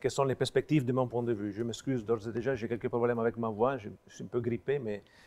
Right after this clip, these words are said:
je vais tenir le coup. J'ai enseigné quatre heures ce matin, donc quinze minutes, c'est rien par rapport à quatre heures. libra, comme vous la, l'avez sans doute déjà pu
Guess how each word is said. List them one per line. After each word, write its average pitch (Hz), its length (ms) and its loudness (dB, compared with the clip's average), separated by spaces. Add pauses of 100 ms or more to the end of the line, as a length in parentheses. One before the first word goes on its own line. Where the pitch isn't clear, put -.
(240)
je - 100 -20
vais 113 100 -8
tenir 123 240 -2
le 117 120 0
coup. 180 280 2
J'ai 110 100 -6
enseigné 113 320 -6 (160)
quatre 123 220 4
heures 135 120 8
ce - 140 -2
matin, 120 340 -2
donc 107 240 -6 (260)
quinze 113 200 0
minutes, 117 400 -6 (100)
c'est - 220 -8
rien 123 200 -2
par 127 140 -2
rapport - 260 -4
à 110 40 -8
quatre - 260 -6
heures. 160 180 2 (1900)
libra, 143 420 8
comme 139 180 0
vous 120 120 0
la, 120 400 6
l'avez 123 220 0
sans 127 160 -2
doute 117 380 -10
déjà 113 260 -2
pu 120 280 -4